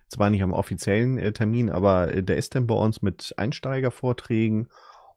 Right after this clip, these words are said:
Und das ist dann auch gleichzeitig der Aufbautag, also wo die Leute ihre Stände aufbauen können. Und, äh,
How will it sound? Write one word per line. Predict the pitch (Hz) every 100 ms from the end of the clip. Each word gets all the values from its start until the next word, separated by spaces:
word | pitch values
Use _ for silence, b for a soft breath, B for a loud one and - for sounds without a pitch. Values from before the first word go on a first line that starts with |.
| -
Und | 117 113
das | 104 -
ist | - - -
dann | 104 101
auch | - 87 92 98 - _
gleichzeitig | - 95 95 98 80 87
der | -
Aufbautag, | 92 95 - 90 - 85 87
also | 87 87
wo | 87
die | 95
Leute | 92 95 92
ihre | 90
Stände | 87 107 104 90
aufbauen | 92 - 98 95
können. | 90 90 90 B B B B B B
Und, | - 107 101 - -
äh, | 104 104